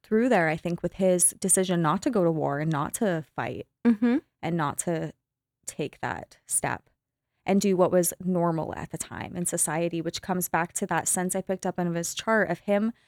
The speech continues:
Speaker 1: not fitting in, not doing what was expected of him.
Speaker 2: Like a status quo
Speaker 1: Yeah, and it,
Speaker 2: type.
Speaker 1: it weighed on him.
Speaker 2: For
Speaker 1: And
Speaker 2: sure.
Speaker 1: that was a burden.
Speaker 2: The thing that I find really interesting is that he, his Mars was stationed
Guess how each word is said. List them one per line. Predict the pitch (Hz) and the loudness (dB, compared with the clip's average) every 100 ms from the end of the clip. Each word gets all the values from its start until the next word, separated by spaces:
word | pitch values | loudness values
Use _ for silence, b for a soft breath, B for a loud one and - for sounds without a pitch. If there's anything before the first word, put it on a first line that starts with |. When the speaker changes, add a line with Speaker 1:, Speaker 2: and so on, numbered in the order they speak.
| _ _ - | _ _ -4
Speaker 1:
not | 190 180 190 - | 0 0 0 -4
fitting | - - 185 175 - | -10 -2 0 0 -2
in, | 170 180 156 151 _ _ _ - | -2 -2 -4 -14 _ _ _ 0
not | 185 175 180 - - | 4 4 2 -2 -4
doing | 190 180 175 175 - _ | 0 2 2 0 -4 _
what | 165 160 165 | -4 -2 0
was | 170 | -2
expected | - - - - - 233 | -2 -4 -2 -2 -2 -2
of | 160 - | -2 -6
him. | - - 196 | -10 -10 -10
Speaker 2:
Like | |
a | 196 | -10
status | - 185 175 - | 0 0 0 -4
quo | - - 170 170 | -4 2 4 6
Speaker 1:
Yeah, | 208 | 4
and | 185 | 4
it, | |
Speaker 2:
type. | 151 139 - - | 0 -4 -6 2
Speaker 1:
it | 208 170 | 2 6
weighed | 175 185 | 6 6
on | 180 160 | 4 0
him. | 156 135 151 - _ _ _ _ _ | -6 -6 -10 -14 _ _ _ _ _
Speaker 2:
For | _ 233 | _ 2
Speaker 1:
And | 170 214 190 | 4 2 2
Speaker 2:
sure. | 175 - _ _ - | 0 -6 _ _ 0
Speaker 1:
that | 185 180 | 2 4
was | 208 | 2
a | 202 | 0
burden. | - 156 175 151 - 160 _ _ _ | -2 -2 -4 -6 -10 -18 _ _ _
Speaker 2:
The | 262 | 4
thing | 269 269 | 4 4
that | 320 185 | 4 2
I | 185 | 2
find | 214 208 | 0 0
really | 190 190 | 0 0
interesting | 180 - 190 196 185 | 0 -4 -4 -2 -4
is | 175 175 | -4 -6
that | - 175 - | 0 2 0
he, | - - 180 | -6 -6 0
his | 190 180 175 170 185 | 6 6 4 0 0
Mars | 170 156 165 | 2 2 0
was | 175 - | -4 -4
stationed | 147 147 170 160 160 | -6 -6 -4 -4 -6